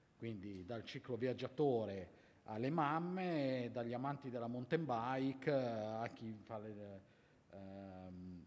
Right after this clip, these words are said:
gli amanti della Triumph, eh, come moto e, e quant'altro, più qualche sito minore, cioè minore nel proprio peso, di turismo in, di carattere generale.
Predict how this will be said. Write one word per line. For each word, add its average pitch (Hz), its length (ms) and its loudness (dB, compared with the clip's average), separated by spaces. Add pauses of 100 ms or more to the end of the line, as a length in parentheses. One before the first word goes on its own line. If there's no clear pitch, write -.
gli 113 120 -4
amanti 123 380 0
della 110 200 0
Triumph, 120 720 -2
eh, 104 300 -4
come 175 220 -4
moto 131 1040 0
e, 101 360 -6 (380)
e 107 160 -8
quant'altro, 98 520 -4
più - 280 -2
qualche 131 480 2
sito 139 580 0 (420)
minore, 131 920 0
cioè 107 200 -2
minore 117 440 4
nel 107 400 -2
proprio 139 280 2
peso, 127 680 0 (360)
di 131 180 0
turismo 113 760 0 (100)
in, 107 140 -8 (120)
di 98 200 -10
carattere 104 460 -6
generale. 92 640 -10